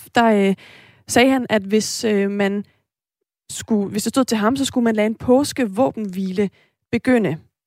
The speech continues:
men ikke tage våbnene op igen eller begynde at føre krig igen. Så altså, lav en våbenhvile, der fører til fred, lød det fra ham i, øh, fra paven i den her, øh, gudstjeneste Palmesøndag,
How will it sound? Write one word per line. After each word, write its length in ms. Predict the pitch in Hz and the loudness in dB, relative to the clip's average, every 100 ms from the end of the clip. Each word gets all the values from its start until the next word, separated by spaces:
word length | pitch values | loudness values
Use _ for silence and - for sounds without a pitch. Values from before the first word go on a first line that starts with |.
| _ _ _ | _ _ _
men 240 | 226 226 254 | 0 0 2
ikke 140 | 294 | 0
tage 160 | - 220 | 0 2
våbnene 500 | 202 180 180 185 190 | 0 -2 -6 -4 -4
op 120 | 220 135 | -6 -6
igen 320 | 220 208 226 | -6 -4 -2
eller 200 | 196 202 | 0 0
begynde 360 | 233 233 202 165 | 0 -2 -2 -4
at 60 | |
føre 200 | - 226 | 0 0
krig 280 | 240 - 262 | 0 -2 -2
igen. 300 | 202 180 180 - - - _ _ | -2 -6 -8 -12 -20 -20 _ _
Så 120 | 233 | 0
altså, 380 | 208 202 208 185 - _ _ _ | 2 2 -2 -4 -6 _ _ _
lav 120 | 254 254 | 0 2
en 100 | 220 | 4
våbenhvile, 520 | 240 208 190 202 202 | 2 2 -6 -4 -2
der 100 | 190 | -4
fører 220 | - 185 | -4 -6
til 180 | - 196 | -6 -10
fred, 260 | - 185 226 _ - - | -2 -2 -2 _ -10 -4
lød 140 | 208 | -2
det 140 | 190 | -4
fra 140 | - 196 | -4 -6
ham 280 | 190 190 220 | -4 -4 -4
i, 260 | 208 185 | -4 -2
øh, 220 | 185 180 175 - - - - | 0 0 -4 -8 -20 -20 -6
fra 120 | 214 | -4
paven 420 | 220 202 202 220 | 0 2 2 0
i 180 | 220 214 | -2 -2
den 220 | 214 202 | -2 -4
her, 260 | 190 202 190 | -2 -2 -2
øh, 120 | 185 | -4
gudstjeneste 520 | 180 208 - 196 180 | -2 -4 -2 -10 -10
Palmesøndag, 760 | - 190 202 214 - 208 185 | -6 -4 -4 -6 -4 -6 -4